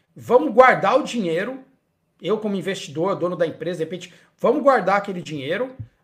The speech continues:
vamos aproveitar que a gente tá com treze ponto seis de taxa de juros, botar esse dinheiro numa coisa que garantido vai dar treze ponto seis e não o risco de flopar. Vamos segurar,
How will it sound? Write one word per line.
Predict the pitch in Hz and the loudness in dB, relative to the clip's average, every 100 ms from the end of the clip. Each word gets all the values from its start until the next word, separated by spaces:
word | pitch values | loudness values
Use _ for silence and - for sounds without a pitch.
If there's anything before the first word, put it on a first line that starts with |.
| _ | _
vamos | 117 190 277 277 - | 0 2 2 -2 -4
aproveitar | - - 220 214 214 214 214 | -6 -2 0 0 0 0 0
que | 196 | -2
a | |
gente | 175 - | -6 -4
tá | 202 | -4
com | 202 170 131 - _ _ _ - | -4 -6 -8 -14 _ _ _ -4
treze | 190 254 233 233 | 2 2 2 -4
ponto | 208 214 208 | -4 -4 -6
seis | - - 175 220 143 120 | -8 -4 -4 -4 -6 -12
de | 139 139 - _ _ _ _ _ | -14 -16 -18 _ _ _ _ _
taxa | 175 180 180 147 | -4 -4 -4 -12
de | 131 127 123 135 | -14 -18 -20 -18
juros, | 131 165 226 269 - _ _ _ _ _ - | -12 -10 -10 -12 -16 _ _ _ _ _ -10
botar | 143 233 233 262 | -6 0 2 2
esse | 214 | 0
dinheiro | 175 233 220 | -2 0 2
numa | 214 | 0
coisa | 214 214 | 0 -4
que | - | -2
garantido | 160 196 247 - 262 220 | 4 4 4 -4 -4 -2
vai | |
dar | 208 | -2
treze | 190 202 208 208 | -2 -2 -4 -4
ponto | 185 180 | -8 -8
seis | 170 185 233 - _ _ | -8 -8 -8 -16 _ _
e | - | -8
não | 170 220 | -4 -4
o | |
risco | 151 180 240 - 170 | -4 -4 -4 -8 -12
de | 131 143 131 117 - _ _ _ _ _ _ | -12 -12 -12 -14 -20 _ _ _ _ _ _
flopar. | - 175 160 - 190 - - _ _ _ _ _ _ - | -10 -6 -4 -2 -2 -2 -16 _ _ _ _ _ _ -10
Vamos | 151 240 - | 2 4 4
segurar, | - 240 220 190 262 285 - | -2 0 4 4 2 -2 -14